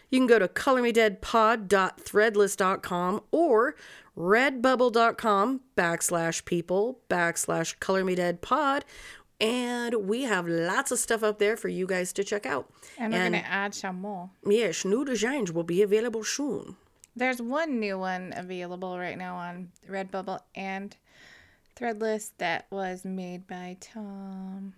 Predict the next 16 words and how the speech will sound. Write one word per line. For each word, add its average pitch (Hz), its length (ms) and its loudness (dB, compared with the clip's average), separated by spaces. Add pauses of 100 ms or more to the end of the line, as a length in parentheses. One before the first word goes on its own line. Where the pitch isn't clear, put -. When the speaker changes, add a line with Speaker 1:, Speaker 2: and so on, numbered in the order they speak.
(100)
Speaker 1:
Yes, 220 380 2
the 180 440 0
My 180 140 -2
Mouth 185 280 0
Betrayed 180 420 -2
Me 170 120 -2
is 165 140 -2
up. 160 340 -4 (720)
Speaker 2:
Yes. 196 240 -2
Speaker 1:
And, 170 340 -2 (380)
uh, 165 440 -2 (180)
Speaker 2:
He 240 140 -8
did 208 100 -6
a 196 60 -6
good 190 220 -10
job. 175 240 -8